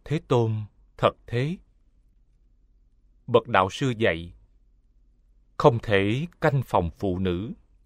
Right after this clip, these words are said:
không có cách gìn giữ họ an toàn. Các trí giả ngày xưa đã đặt một phụ nữ ở giữa biển, trong một cung điện gần hồ Simbali, trên đỉnh núi Tu Di, mà vẫn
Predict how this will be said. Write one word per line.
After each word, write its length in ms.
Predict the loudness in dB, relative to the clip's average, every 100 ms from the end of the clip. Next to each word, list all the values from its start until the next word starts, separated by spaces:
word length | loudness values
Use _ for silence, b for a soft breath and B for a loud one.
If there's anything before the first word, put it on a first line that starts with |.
| _ _ _ _ _
không 200 | 2 2
có 160 | 4 0
cách 360 | 2 0 0 -4
gìn 280 | 0 0 0
giữ 300 | 0 0 -2
họ 260 | 0 0 2
an 220 | 0 -2 -2
toàn. 340 | -2 -2 -4 -16 _ _ _ _ _ _ _ _ -2
Các 220 | -2 0
trí 220 | -2 -2
giả 220 | 0 0 0
ngày 300 | -2 -2 -4
xưa 460 | -4 -2 -2 -4 -10 _ _ _ 2
đã 140 | 2
đặt 240 | 4 2
một 180 | 4 2
phụ 260 | 4 0 0
nữ 380 | 0 0 0 0
ở 120 | 0 0
giữa 300 | -2 -2 -2
biển, 380 | -2 -2 -2 -6 _ _ _ _ _ _ 0
trong 160 | 2
một 240 | 4 0 0
cung 280 | 0 2 0
điện 380 | 0 0 -2
gần 280 | 2 2 2 -4
hồ 400 | 0 2 2 -2 -8 -18
Simbali, 760 | -8 -2 2 4 4 2 -4 -8 _ _ _ _ _ _ _
trên 180 | 0 2
đỉnh 260 | 0 0 0
núi 340 | 0 0 -2 -4
Tu 200 | -2 -2
Di, 260 | 0 -4 -4 _ _ _ _ _ _ _ _
mà 280 | -2 4 6
vẫn 320 | 6 2 0